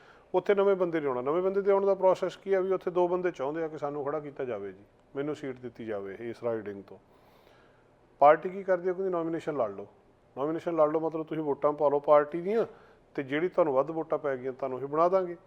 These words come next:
ਹੁਣ ਉੱਥੇ ਕੀ ਹੁੰਦਾ, ਸੀਟ ਸਿਕਿਉਰ ਆ, ਇਹ ਪੱਕੀ ਗੱਲ ਪਤਾ ਵੀ ਜਿਹੜਾ ਬੰਦਾ ਨੋਮੀਨੇਸ਼ਨ ਜਿੱਤ ਗਿਆ ਉਸ ਬੰਦੇ ਨੇ ਇੱਥੋਂ ਮੈਂਬਰ ਪਾਰਲੀਮੈਂਟ ਜਾਂ ਐਮ ਐਲ ਏ ਬਣ ਜਾਣਾ। ਹੁਣ ਉੱਥੇ ਕੀ ਹੁੰਦਾ ਕਿ ਜਿਹੜੀ ਫਾਰਨ ਇੰਟਰਫੀਅਰੈਂਸ ਆ ਜਾਂ ਕੋਈ ਇੱਦਾਂ ਦਾ ਬੰਦਾ ਜਿਹੜਾ ਚਾਹੁੰਦਾ ਵੀ ਮੈਂ ਆਪਣਾ ਬੰਦਾ ਇੱਥੇ ਜਿਤਾਵਾਂ,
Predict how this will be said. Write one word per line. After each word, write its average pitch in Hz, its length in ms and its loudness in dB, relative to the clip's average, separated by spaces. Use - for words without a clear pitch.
ਹੁਣ 233 100 2
ਉੱਥੇ 240 300 0
ਕੀ 214 200 -6
ਹੁੰਦਾ, 139 420 0
ਸੀਟ 190 320 -6
ਸਿਕਿਉਰ 170 460 -4
ਆ, 156 200 2
ਇਹ 180 100 2
ਪੱਕੀ 185 340 -6
ਗੱਲ 175 140 2
ਪਤਾ 170 240 -2
ਵੀ 170 100 -4
ਜਿਹੜਾ 175 200 2
ਬੰਦਾ 180 180 -4
ਨੋਮੀਨੇਸ਼ਨ 156 500 -4
ਜਿੱਤ 139 220 -6
ਗਿਆ 156 220 -4
ਉਸ 165 180 0
ਬੰਦੇ 165 280 -2
ਨੇ 160 140 -2
ਇੱਥੋਂ 147 280 -2
ਮੈਂਬਰ 143 220 0
ਪਾਰਲੀਮੈਂਟ 135 540 2
ਜਾਂ 135 140 -4
ਐਮ 127 140 -6
ਐਲ 127 140 -4
ਏ - 20 -2
ਬਣ 143 240 2
ਜਾਣਾ। 107 240 -8
ਹੁਣ 190 80 2
ਉੱਥੇ 196 280 0
ਕੀ 196 200 -6
ਹੁੰਦਾ 139 400 -4
ਕਿ 170 200 -10
ਜਿਹੜੀ 180 140 -4
ਫਾਰਨ 165 340 2
ਇੰਟਰਫੀਅਰੈਂਸ 131 720 -6
ਆ 104 80 -14
ਜਾਂ 147 160 -6
ਕੋਈ 160 200 -6
ਇੱਦਾਂ 160 200 -4
ਦਾ 170 80 -2
ਬੰਦਾ 151 280 -4
ਜਿਹੜਾ 156 180 -6
ਚਾਹੁੰਦਾ 160 280 -4
ਵੀ 160 100 -6
ਮੈਂ 156 140 -4
ਆਪਣਾ 156 260 0
ਬੰਦਾ 135 260 2
ਇੱਥੇ 131 200 -4
ਜਿਤਾਵਾਂ, 110 400 -8